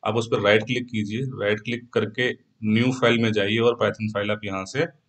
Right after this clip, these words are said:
ऐड कर सकते हैं। My file में इसको नाम दे देता हूँ,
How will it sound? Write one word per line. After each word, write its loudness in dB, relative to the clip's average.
ऐड 4
कर 0
सकते -8
हैं। -10
My -2
file -2
में -2
इसको -8
नाम -4
दे -4
देता -8
हूँ, -16